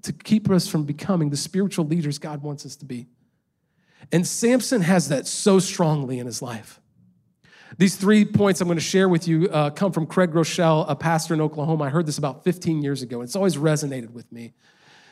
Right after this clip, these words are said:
Three attitudes that make strong people weak.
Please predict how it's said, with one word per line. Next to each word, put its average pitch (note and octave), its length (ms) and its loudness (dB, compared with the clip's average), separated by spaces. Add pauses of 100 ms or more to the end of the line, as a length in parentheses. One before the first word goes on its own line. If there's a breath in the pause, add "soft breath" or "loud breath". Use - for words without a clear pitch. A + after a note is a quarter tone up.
(300 soft breath)
Three A#3 380 6
attitudes D#3+ 1040 2 (160)
that F3+ 180 2
make F3+ 220 4
strong A#3 520 2
people D#3+ 320 2
weak. D3 400 -2